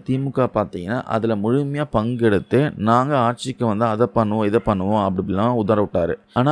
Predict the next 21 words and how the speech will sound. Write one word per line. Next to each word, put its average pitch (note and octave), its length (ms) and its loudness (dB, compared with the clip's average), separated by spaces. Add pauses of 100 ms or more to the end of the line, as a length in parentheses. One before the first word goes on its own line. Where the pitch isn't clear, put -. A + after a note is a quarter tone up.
அவர் D3 140 0 (160)
ஆட்சிக்கு C#3+ 400 -4
வந்து B2+ 180 -4
அவர் C3 180 -4
சொன்னபடி B2+ 340 -2 (120)
பார்த்தீங்கன்னா A2 480 -4
அவர் A2+ 180 -4
கொடுத்த A#2 320 -2
வாக்குறுதியை A2+ 560 2
வந்து G#2+ 160 0
நிறைவேற்றவே G2 640 0 (160)
இல்ல. E2+ 100 0 (360)
ஆனா C#3+ 220 4
இப்ப C#3 220 2
பார்த்தீங்கன்னா C3+ 420 0 (100)
அங்கென்று C3 500 -2
இங்கென்றுன்ட்டு A2+ 540 -4 (120)
போராட்டங்கள் C3 600 0
ரொம்ப A2+ 180 -2 (120)
பெருசா A#2 360 2
நடக்கிறதில்ல, G2+ 500 0